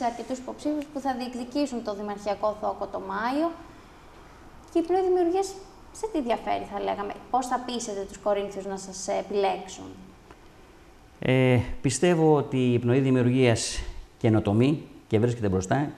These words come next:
Speaker 2: και οι υπόλοιποι ακολουθούν. Και τι εννοώ με αυτό; Βλέπουμε λοιπόν ότι κάθε λίγο και λιγάκι ο επικεφαλής μας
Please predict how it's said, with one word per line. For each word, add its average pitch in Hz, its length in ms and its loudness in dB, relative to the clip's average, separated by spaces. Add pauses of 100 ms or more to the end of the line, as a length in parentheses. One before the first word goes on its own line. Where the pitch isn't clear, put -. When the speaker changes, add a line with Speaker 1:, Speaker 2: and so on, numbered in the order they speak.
Speaker 2:
και - 80 -4
οι 107 40 4
υπόλοιποι 113 300 4
ακολουθούν. 98 500 2 (1040)
Και 120 100 2
τι 120 120 2
εννοώ 127 280 6
με 110 120 6
αυτό; 92 300 -2 (680)
Βλέπουμε 120 300 2
λοιπόν 117 280 2
ότι 107 520 2 (160)
κάθε 104 220 2
λίγο 104 160 4
και 90 100 2
λιγάκι 123 560 0 (520)
ο 104 80 0
επικεφαλής 98 500 2
μας - 460 0